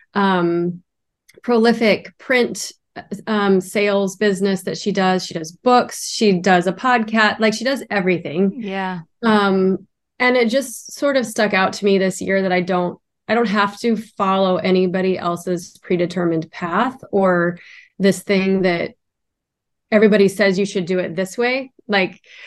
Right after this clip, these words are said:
Speaker 1: I feel like I felt like there were two options. It was
Speaker 2: Mm-hmm.
Speaker 1: either make fine art and be in galleries, or, or maybe three, or be, like, a decorator artist, um,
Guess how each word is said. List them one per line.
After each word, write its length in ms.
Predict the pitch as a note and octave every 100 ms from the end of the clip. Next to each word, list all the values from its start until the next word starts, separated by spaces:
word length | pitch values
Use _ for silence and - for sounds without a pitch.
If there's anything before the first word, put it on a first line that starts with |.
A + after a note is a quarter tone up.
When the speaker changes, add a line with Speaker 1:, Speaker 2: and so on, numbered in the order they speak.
| - -
Speaker 1:
I 60 |
feel 220 | A3 D4
like 180 | C#4 B3+
I 80 | B3+
felt 160 | B3 A3+
like 140 | A3
there 100 | A3+
were 100 | G#3
two 280 | G#3 A3 G3+
options. 600 | E3+ E3+ - - F3+ -
It 120 | - G#3
was 180 | G#3
Speaker 2:
Mm-hmm. 100 | G#3
Speaker 1:
either 480 | A3 G3 F3 F3 G3+ - _ _ G#3
make 220 | G#3 G3
fine 300 | - G3+ G3+
art 240 | F#3+ F#3
and 100 | G3
be 120 | F#3+
in 120 | F3+ F#3
galleries, 680 | F3 E3 D#3+ F3 F#3+ - _ _ _ _
or, 300 | G#3+ G3+ F#3+
or 80 | A3+
maybe 260 | A#3 A3+ A3
three, 440 | G#3+ F#3+ E3+ F3+
or 520 | - G#3+ G3 F#3+ F#3 F3+
be, 220 | G3 G3
like, 220 | F#3+ F3
a 80 | F3+
decorator 600 | F3 F3 F#3 F#3 G3 A3+
artist, 680 | B3 A#3 A#3 B3+ B3 - - _ _ _ _
um, 560 | G3+ G3 F3 F3+ F3+